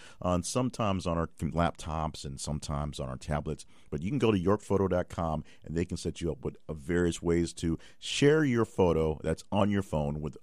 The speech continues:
other people, including turn them into nifty things like mugs and pillows and calendars and things like that. For a great deal on York Photo services, go to this is a conversation dot com slash York Photo and find out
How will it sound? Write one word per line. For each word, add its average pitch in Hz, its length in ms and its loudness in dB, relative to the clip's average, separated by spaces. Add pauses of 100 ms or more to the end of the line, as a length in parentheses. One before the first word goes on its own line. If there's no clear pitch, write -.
other 82 180 0
people, 73 380 -6
including 113 480 4 (360)
turn 185 140 -2
them 185 100 -2
into 151 140 4
nifty 117 300 -2
things 92 320 -2
like 85 160 0
mugs 78 400 -2
and 78 120 -4
pillows 69 360 -8
and 71 100 -10
calendars 69 440 -10
and - 60 -18
things 64 220 -14
like - 140 -14
that. 64 240 -10 (320)
For 87 180 4
a 87 40 4
great 90 460 2
deal 113 280 6
on 90 280 2
York 95 200 2
Photo 95 260 4
services, 110 680 0
go 123 200 4
to 107 320 0 (320)
this 151 340 6
is 127 120 -2
a 131 40 2
conversation 117 540 2
dot 104 180 4
com 95 260 2
slash 85 540 2
York 76 320 -4
Photo 64 320 -6
and 69 220 -6
find 65 260 -6
out 65 140 -6